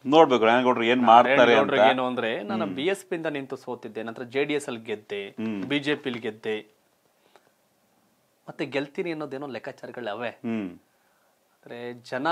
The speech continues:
Speaker 2: ಹೀಗೆ ಅಂದ್ರೆ, ಅಲ್ಲಿ ಗ್ರೌಂಡ್ ಅಲ್ಲಿ ಮಾತಾಡ್ಸ್ತೀವಲ್ಲ,
Speaker 1: ಹ್ಮ್.
Speaker 2: ನಾರಾಯಣಗೌಡರ ವಿರುದ್ಧವಾದಂತ ಅಲೆ ಇದೆ.
Speaker 1: ಅಲೆ.
Speaker 2: ಆಪೋಸಿಟ್ ವೇವ್ ಇದೆ.
Speaker 1: ಹ್ಮ್, ಹ್ಮ್.
Speaker 2: ನಾರಾಯಣಗೌಡ ಏನೋ ಓಟ್‌ಗೆ ಐದು ಸಾವಿರ, ಹತ್ತು ಸಾವಿರವರೆಗೂ ಕೊಡ್ತೀವಿ ಅಂತೇನೋ ಕೊಡ್ತಾರೆ ಅಂತೇನೋ ಅಂತ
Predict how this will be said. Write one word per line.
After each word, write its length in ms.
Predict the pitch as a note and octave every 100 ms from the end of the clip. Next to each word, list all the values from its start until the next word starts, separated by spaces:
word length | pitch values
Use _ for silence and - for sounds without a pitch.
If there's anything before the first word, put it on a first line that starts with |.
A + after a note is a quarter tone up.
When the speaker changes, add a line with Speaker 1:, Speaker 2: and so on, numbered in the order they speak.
| F3+
Speaker 2:
ಹೀಗೆ 240 | E3 D3
ಅಂದ್ರೆ, 300 | C#3 C3 B2+
ಅಲ್ಲಿ 180 | C#3 D#3+
ಗ್ರೌಂಡ್ 460 | B2 A#2+ C#3 F3+ F#3+
ಅಲ್ಲಿ 120 | C#3+
ಮಾತಾಡ್ಸ್ತೀವಲ್ಲ, 720 | C3 E3+ D#3 - B2+ G#2+ G#2+
Speaker 1:
ಹ್ಮ್. 380 | C#3 G#2+ F#2+ F#2 _ _ _ _ _
Speaker 2:
ನಾರಾಯಣಗೌಡರ 1000 | B2+ B2+ D#3 G3+ G#3+ A3+ G#3 F#3 F#3 F3+
ವಿರುದ್ಧವಾದಂತ 720 | D3 F#3 B3 A3 A3 F3+ E3
ಅಲೆ 200 | D#3 A2+
ಇದೆ. 140 | G2 A2
Speaker 1:
ಅಲೆ. 360 | A2 F2+ - _ _ _ _ _ _ _ _ _ _ _ _ _ _
Speaker 2:
ಆಪೋಸಿಟ್ 500 | C#3+ - G#3 G3+ G#3
ವೇವ್ 200 | D3 D#3
ಇದೆ. 120 | A#2+ F#2+
Speaker 1:
ಹ್ಮ್, 320 | - A#2 G2+
ಹ್ಮ್. 200 | G#2+ F#2 F2+ _ _ _ _ _ _ _ _ _
Speaker 2:
ನಾರಾಯಣಗೌಡ 540 | C3 D3+ A3 G#3 G#3 G#3+
ಏನೋ 180 | G3+ G3+
ಓಟ್‌ಗೆ 360 | F#3 G3+ F3+
ಐದು 140 | G3 F#3+
ಸಾವಿರ, 180 | G3
ಹತ್ತು 180 | F3 -
ಸಾವಿರವರೆಗೂ 280 | G#3 F#3 F3
ಕೊಡ್ತೀವಿ 300 | F3 E3+ D#3+
ಅಂತೇನೋ 280 | D#3+ E3 D#3+
ಕೊಡ್ತಾರೆ 380 | D3+ - D#3+ D3+
ಅಂತೇನೋ 340 | D3 C#3+ C#3+
ಅಂತ 180 | C3